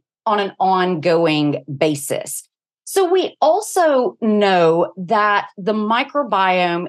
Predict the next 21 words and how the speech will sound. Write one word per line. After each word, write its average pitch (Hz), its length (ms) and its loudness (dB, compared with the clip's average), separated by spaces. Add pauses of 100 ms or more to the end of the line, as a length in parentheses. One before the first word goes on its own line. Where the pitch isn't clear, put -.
is 202 480 0 (100)
responsible 220 1160 -2 (140)
for 190 520 2
the 165 120 -2
balance 160 960 0 (400)
between 247 440 -4
pro-inflammatory 233 1500 0
and 196 200 0 (180)
anti-inflammatory 175 1500 0
responses. - 880 -6 (800)
We 254 180 0
talk 370 280 -2
about 381 200 0
inflammation 214 920 0
as 180 240 0
if 208 240 2
it 196 220 0
is 190 320 2
the 185 100 0
worst 202 480 -4
thing 175 540 -2